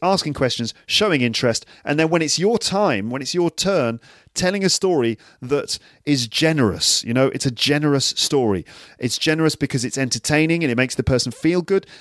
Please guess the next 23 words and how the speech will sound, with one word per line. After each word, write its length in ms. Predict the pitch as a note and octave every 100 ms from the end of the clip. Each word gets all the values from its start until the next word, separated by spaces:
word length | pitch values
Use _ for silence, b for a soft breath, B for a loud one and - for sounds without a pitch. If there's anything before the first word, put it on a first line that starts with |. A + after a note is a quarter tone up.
| B
and 80 | C3+
it's 100 | C3
generous 420 | - C3+ C3+ C3
because 260 | C3+ B2+
it 200 | A#2+ B2
gives 300 | A2+ D3+ A#2+
away 320 | C#3 B2+ C3+ B2+
some, 340 | - B2 A#2+
some, 320 | - B2 A#2 -
some 240 | - A2
details 440 | - C3 - A2
about 200 | G#2 F#2+
yourself. 580 | - F#2+ - F#2 D#2+ - B B
Not 220 | - G3+ -
too 200 | F#3 F3
much, 340 | C#3+ - -
obviously. 320 | D3 D3+ D3
Don't 340 | D3 D#3+ D3 -
delve 400 | C#3+ C#3+ B2+ A2
deep 280 | C#3+ C#3 C3
into 200 | C3 C3
your 100 | B2
personal 580 | - B2+ A#2 B2 A#2+